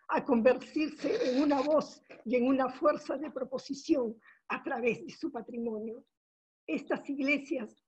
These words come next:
sirvieron de lugares de aislamiento y muchas de ellas abrigaron noches enteras a las comunidades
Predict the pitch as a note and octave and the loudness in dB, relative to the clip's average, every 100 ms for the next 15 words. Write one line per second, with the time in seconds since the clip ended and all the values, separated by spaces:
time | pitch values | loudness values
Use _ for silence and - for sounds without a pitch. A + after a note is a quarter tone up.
0 | _ _ B3 A#3 C4+ E4+ E4+ C4+ B3 A3+ | _ _ -2 0 6 6 6 4 2 0
1 | B3 C4 C4 A3+ A#3+ G3 C4+ A#3 C#4 B3+ | 2 2 2 2 2 2 0 2 2 2
2 | A3 C4+ - _ - - C4+ E4+ - E4 | -2 -8 -12 _ -16 2 6 8 6 2
3 | A#3 C#4+ D#4 C#4 C4 - - - A#3+ B3+ | 2 2 2 2 -2 -4 -18 -2 2 2
4 | C4 D4 D#4+ D#4 D4+ E4+ - E4 D#4+ B3 | 4 4 4 2 2 2 0 -2 -2 2
5 | E4 E4 C#4 - C4 - - C4+ A#3+ B3+ | 4 4 2 0 -2 -4 -2 0 0 2
6 | C4 D4+ C4+ A#3+ | 2 2 2 -2